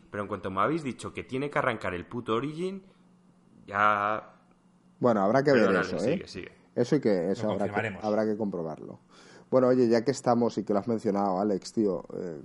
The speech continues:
Speaker 2: cuéntanos, Joaquín, tío, has estado jugando al Outer Worlds, ¿no?
Speaker 1: Sí, me he
Speaker 2: Así,
Speaker 1: estado viciando.
Speaker 2: a-, así, un poco en, en, en breves palabras, cuéntanos.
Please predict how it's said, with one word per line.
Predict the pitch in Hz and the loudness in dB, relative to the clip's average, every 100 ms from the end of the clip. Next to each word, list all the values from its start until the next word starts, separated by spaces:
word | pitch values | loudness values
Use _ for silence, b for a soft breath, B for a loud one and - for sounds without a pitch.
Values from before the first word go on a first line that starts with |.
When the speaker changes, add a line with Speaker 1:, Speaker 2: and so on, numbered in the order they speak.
| - | -8
Speaker 2:
cuéntanos, | 110 113 127 117 113 120 | -2 -2 0 0 0 -2
Joaquín, | - 92 82 123 117 | -4 -6 -2 -2 -2
tío, | 117 107 | 0 -2
has | 139 | -2
estado | - 139 | -6 -2
jugando | 120 104 | 0 0
al | 87 | 0
Outer | 87 90 85 | -2 -4 -6
Worlds, | 80 82 73 - | -4 -4 -6 -12
¿no? | 76 151 - _ b b b b b b b b b b b b - _ _ | -12 -12 -14 _ b b b b b b b b b b b b -20 _ _
Speaker 1:
Sí, | - - 123 - | -10 -2 -2 0
me | |
he | |
Speaker 2:
Así, | 127 120 | 2 2
Speaker 1:
estado | 123 117 | 2 0
viciando. | 98 - 117 120 113 165 160 | 0 -4 -2 2 2 0 -2
Speaker 2:
a-, | |
así, | 117 - 143 113 | -2 2 2 4
un | 107 117 | 2 0
poco | 120 101 107 | 0 2 2
en, | 104 104 104 - | 2 2 0 -2
en, | 113 95 | -2 -2
en | 113 110 107 | -4 -4 0
breves | 117 110 110 | 2 2 0
palabras, | - 107 80 73 82 - | -2 -4 -4 -6 -12 -10
cuéntanos. | - 101 95 - | -6 -6 -6 -10